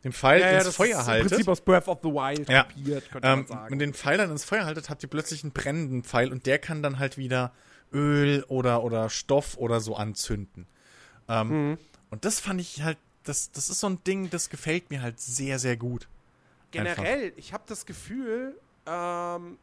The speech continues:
Speaker 2: sie geben, sie achten auch bei Origins jetzt darauf, dass du mehr Handlungsfreiheit hast, wie du die Missionen spielst.
Speaker 1: Mhm.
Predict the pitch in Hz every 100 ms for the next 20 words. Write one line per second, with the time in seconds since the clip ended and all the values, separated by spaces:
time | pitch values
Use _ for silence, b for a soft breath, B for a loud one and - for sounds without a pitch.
0 | _ _ _ _ 147 143 147 143 151 165
1 | 226 247 240 - 143 160 196 - - 202
2 | - 185 - 156 208 196 - 127 - -
3 | 123 160 - b b b b - 151 -
4 | 170 160 160 - _ _ _ _ _ _
5 | _ 160 170 156 180 262 254 185 - 151
6 | 143 143 143 139 170 180 - 139 202 208
7 | 175 160 147 - - 139 135 127 120 113
8 | - 185 202 - - 123 135